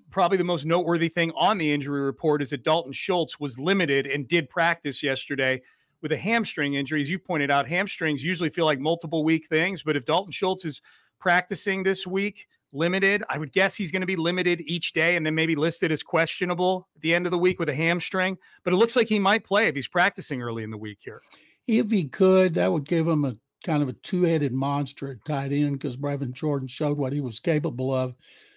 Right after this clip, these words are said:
Speaker 2: against the Broncos while Schultz was out. But, man, he would make a big difference. It's still amazing to me that Stroud had the kind of game he had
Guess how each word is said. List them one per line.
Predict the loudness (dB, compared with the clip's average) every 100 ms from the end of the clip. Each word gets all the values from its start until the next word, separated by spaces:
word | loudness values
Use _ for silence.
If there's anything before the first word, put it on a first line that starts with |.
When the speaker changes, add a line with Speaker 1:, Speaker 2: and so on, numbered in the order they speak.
| _
Speaker 2:
against | 2 6 4 4
the |
Broncos | 2 6 6 4 4 2
while | 2 0 0
Schultz | 0 0 0 -4
was | -8 -4
out. | -2 -2 -4
But, | -8
man, | -6 -2 0
he | 2 2
would | 2 2
make | 0 -2 -6 _ -20 -10 -4
a | -2
big | 0 -2 0
difference. | 2 2 0 -10 -10 -20 -6 0
It's | 0
still | 2 4 6
amazing | 6 4 2 2 2 0
to | 0
me | 2 2
that | 0 -4
Stroud | -2 0 2
had | 0 -4
the |
kind | -6 -4 -4
of | -4
game | 0 2 2
he | 0
had | -2 -2 -4